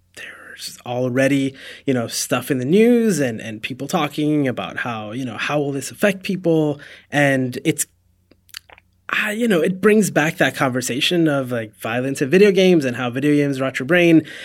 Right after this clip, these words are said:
And now that it's closer to your face and you're completely immersed, it's obviously gonna be much worse. And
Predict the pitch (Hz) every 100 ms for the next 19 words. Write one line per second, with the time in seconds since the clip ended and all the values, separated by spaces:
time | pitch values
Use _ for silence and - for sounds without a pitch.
0 | - 139 139 175 190 180 143 123 - -
1 | - 226 226 220 185 165 131 233 214 -
2 | 143 147 147 127 - 196 151 147 135 190
3 | 151 - - - - - 160 - - 208
4 | 196 156 - 123 113 113 113 113 110 104
5 | 101 - _ _ _ _ 131 123 - 123
6 | - - - - _ - _ - 139 131
7 | 120 120